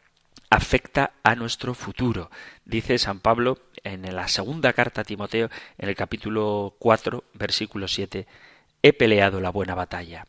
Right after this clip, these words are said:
he terminado la carrera, he guardado la fe. En el futuro me está reservada la corona de justicia que el Señor juez justo me entregará en aquel día,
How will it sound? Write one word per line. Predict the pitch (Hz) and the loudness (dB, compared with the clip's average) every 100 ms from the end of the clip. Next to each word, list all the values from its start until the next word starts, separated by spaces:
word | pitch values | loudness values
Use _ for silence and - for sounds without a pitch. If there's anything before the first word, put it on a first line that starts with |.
| _ | _
he | - 135 | 2 4
terminado | 151 143 131 131 127 | 4 0 -2 -2 -2
la | 120 | -4
carrera, | - 107 117 113 - - _ _ - | -2 -4 -4 -8 -14 -20 _ _ 6
he | 160 | 6
guardado | 156 131 107 98 | 8 4 4 0
la | 90 | -4
fe. | 87 - 85 - - _ - | -6 -8 -10 -16 -20 _ 8
En | 120 107 | 8 10
el | 107 | 6
futuro | 101 - 104 160 196 139 143 - - - - | 2 -4 -4 0 2 2 -2 -10 -20 -20 -12
me | 98 | -2
está | 101 - 131 | 0 2 4
reservada | 127 120 - 110 107 123 120 | 4 4 0 -2 2 2 4
la | 107 | 2
corona | - 104 120 151 | 0 0 0 0
de | 139 | -2
justicia | 123 123 - - 113 - 92 | -4 -6 -8 -6 -6 -6 -8
que | - | -4
el | 101 | -4
Señor | 95 - 104 107 | -4 -4 -4 -6
juez | 104 - 98 | -6 -6 -8
justo | - 165 - - 147 - - - - | -6 -6 -8 -6 -8 -8 -20 -20 -20
me | - 107 | -4 0
entregará | 101 101 107 101 104 131 - - | 0 -2 -4 0 2 0 -2 -4
en | 107 | -2
aquel | 98 - 131 127 | -2 0 0 0
día, | 123 110 87 | -2 -4 -6